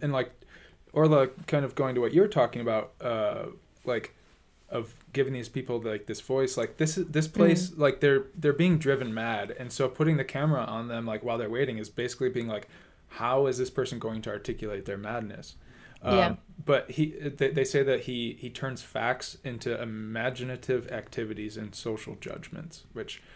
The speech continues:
Speaker 1: I, I, I thought was really interesting. Um,
Speaker 2: Mm.
Speaker 1: but they, they kind of, like, opened their essay, um, talking about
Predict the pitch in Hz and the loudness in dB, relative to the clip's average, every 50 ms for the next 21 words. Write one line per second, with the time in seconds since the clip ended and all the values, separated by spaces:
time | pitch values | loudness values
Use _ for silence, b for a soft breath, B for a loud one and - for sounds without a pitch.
0 | B B B B B 120 120 117 - - 123 117 - - - - - - 120 - | B B B B B -4 -4 -2 -2 -4 -4 -4 -6 -12 -20 -16 -14 -12 -8 -4
1 | 120 110 107 110 107 107 110 110 117 113 107 104 101 - - - 127 117 - - | -4 -4 -4 -6 -8 -10 -8 -8 -6 -6 -6 -6 -8 -10 -10 -12 -14 -12 -12 -12
2 | - - - - - - - - b b b b b b 127 123 120 117 208 202 | -12 -12 -12 -12 -12 -12 -16 -18 b b b b b b -2 0 2 4 4 4
3 | 202 196 196 196 196 - - - - - - - 147 135 139 143 139 135 131 131 | 4 2 0 -4 -8 -12 -18 -20 -20 -12 -4 0 0 2 4 4 4 4 4 2
4 | 135 127 135 135 131 - 151 156 156 156 175 156 175 - - 147 143 143 151 156 | 2 0 0 0 2 2 2 2 4 4 2 0 0 -4 -6 -6 -4 -4 -2 -2
5 | 147 135 127 123 117 127 127 127 123 - - 135 131 - - 135 117 113 113 110 | -2 -4 -4 -6 -4 -2 0 0 -2 -2 -4 -4 -4 -2 -2 -2 0 0 -2 -2
6 | 110 110 107 B B B B B B - 120 113 110 110 107 107 104 104 101 101 | -4 -6 -8 B B B B B B -2 0 0 2 0 0 -2 -4 -6 -8 -10
7 | 98 104 113 - - - - - - - - - - - - 135 131 135 131 160 | -12 -14 -16 -18 -20 -20 -20 -20 -18 -18 -20 -18 -16 -6 -2 0 0 0 0 -2
8 | 143 131 123 - - 127 113 113 110 110 107 107 - - - - - | -2 -2 -4 -4 0 0 2 2 2 2 0 -2 -6 -8 -14 -18 -18